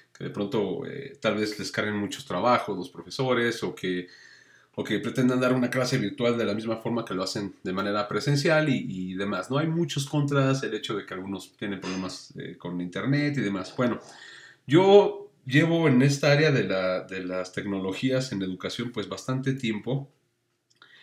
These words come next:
y por lo mismo sé que, que hay cosas, hay prácticas que no conviene mucho realizar. Por ejemplo,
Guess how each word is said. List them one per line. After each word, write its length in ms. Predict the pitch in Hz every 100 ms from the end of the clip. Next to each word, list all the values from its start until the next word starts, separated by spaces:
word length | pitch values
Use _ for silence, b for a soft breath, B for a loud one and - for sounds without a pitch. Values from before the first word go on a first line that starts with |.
| B B B -
y 180 | 107
por 220 | 107 113 113
lo 100 | 113
mismo 280 | 135 147
sé 200 | 139 143
que, 480 | - 143 139 - - - - _ - _ _ - - _ - 69 _ _ _ -
que 580 | 110 101 98 98 98
hay 220 | 104 135 135
cosas, 540 | 151 135 127 131 -
hay 80 | 139
prácticas 720 | - 120 135 - - - 139
que 100 | 98
no 380 | 98 98 101 107
conviene 380 | 107 98 104 101
mucho 480 | 101 98 - 98 95
realizar. 500 | 101 104 160 147 143
Por 140 | -
ejemplo, 400 | - 135 120 101